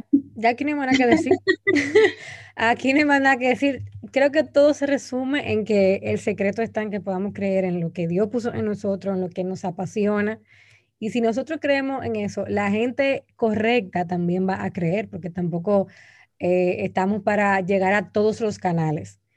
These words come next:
Speaker 1: O sea, hay, hay un, hay un nicho específico que conecta con nuestro mensaje y esas son la gente que se van a sentir conectada con nosotras. O sea que,
Speaker 2: Así
Speaker 1: eh,
Speaker 2: es.
Speaker 1: de verdad que para mí fue demasiado este pedacito.
Speaker 2: <laughs>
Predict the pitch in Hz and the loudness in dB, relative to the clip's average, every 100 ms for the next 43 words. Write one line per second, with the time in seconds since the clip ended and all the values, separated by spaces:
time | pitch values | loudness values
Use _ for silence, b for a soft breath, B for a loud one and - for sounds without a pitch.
0 | _ - 170 165 - 196 190 226 226 - | _ -4 -4 -4 -8 -2 2 2 0 0
1 | 202 220 233 233 226 - 202 226 240 233 | 2 2 2 0 -2 -4 -2 0 0 -2
2 | 247 254 226 208 202 190 233 269 240 208 | 0 -2 -2 -2 -4 -2 -4 -4 -6 -6
3 | 202 202 190 190 220 226 220 214 208 196 | -6 -4 -4 -4 -4 -4 -8 -6 -4 -4
4 | - 202 269 233 202 226 247 247 233 240 | -4 -4 -4 -4 -4 -4 -4 -4 -4 -4
5 | 269 220 226 196 208 240 214 220 233 b | -6 -4 -4 -2 -4 -6 -8 -8 -10 b
6 | b _ - 196 175 180 190 202 180 170 | b _ -4 -4 -2 0 0 -2 -4 -4
7 | 220 - 175 - 185 170 175 175 170 b | -6 -8 -10 -10 -10 -10 -6 -4 -6 b
8 | b b 202 202 214 185 175 165 - - | b b 0 2 4 4 4 0 -6 -12
9 | _ _ 185 180 180 175 185 208 202 202 | _ _ -2 2 2 2 0 0 2 2
10 | 202 - _ _ _ 180 170 175 196 185 | 0 -4 _ _ _ 0 2 2 0 0
11 | 175 170 170 160 165 220 185 196 190 - | 0 -2 -4 -4 -6 -12 -10 -8 -8 -8
12 | - - 254 - 277 302 320 311 | -12 -8 -6 4 6 8 8 6